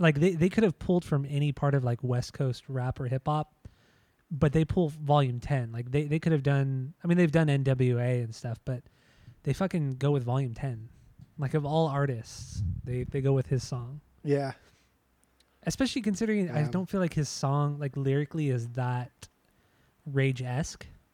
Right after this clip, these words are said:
Speaker 1: It's not politically driven necessarily, and it seems like a little bit of a strange one for them.
Speaker 2: Well, let's, let's get into the lyrics then r-, right here, 'cause, 'cause there's some stuff in here that I think is,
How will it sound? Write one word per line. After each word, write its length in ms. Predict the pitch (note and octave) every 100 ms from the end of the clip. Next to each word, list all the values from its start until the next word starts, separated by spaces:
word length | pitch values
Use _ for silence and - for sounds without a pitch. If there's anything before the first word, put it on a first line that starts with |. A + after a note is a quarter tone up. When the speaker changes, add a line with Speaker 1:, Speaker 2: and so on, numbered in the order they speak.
| _ -
Speaker 1:
It's 160 | -
not 340 | C#3+ C3 B2+ B2+ - _ - _ _ _ _ _ _ -
politically 520 | E3+ D#3+ E3 - D#3
driven 840 | C3 C#3+ D3 D#3 D3+ D3+ D3+ D3 D3
necessarily, 920 | D3 D#3 - D3 D3+ D3+ D3+ D3 D3+ D3+
and 420 | D#3 B2 A#2 A#2 - - _ _ - - - _
it 180 | - E3 -
seems 240 | - G#3+ F#3+
like 140 | F3
a 40 |
little 260 | D#3 D#3 D3+
bit 160 | C#3 C#3
of 100 | C3
a 60 |
strange 380 | B2 - C3 A#2+
one 140 | A#2
for 120 | A2+ C#3+
them. 300 | E3 F3+ F3+ _ _ _ - _ _
Speaker 2:
Well, 180 | G3+ A#3+
let's, 420 | C#4 C#4+ - - - _ -
let's 160 | A3
get 100 | -
into 120 | B3 A3
the 60 |
lyrics 360 | G3 F#3+ D3+ -
then 200 | A#2 A2
r-, 160 | A#2 -
right 180 | C3+ B2+
here, 180 | A#2+ A2
'cause, 380 | A#2+ A#2 -
'cause 180 | - D3
there's 140 | C#3+ -
some 120 | D3+
stuff 300 | - C3 -
in 60 |
here 140 | C3+ C3+
that 120 | C3+
I 60 | C#3
think 240 | D3+ C3
is, 240 | C3 A#2